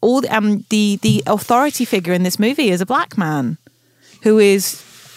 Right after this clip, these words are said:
awesome and amazing, and his authority is never called into question.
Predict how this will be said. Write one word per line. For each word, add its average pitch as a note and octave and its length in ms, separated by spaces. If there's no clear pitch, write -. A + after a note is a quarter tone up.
awesome A#3 480
and F#3+ 320
amazing, G#3+ 560
and F#3+ 380
his G#3 180
authority A#3+ 540
is A3+ 120
never A#3 220
called B3+ 260
into C4 200
question. E3+ 680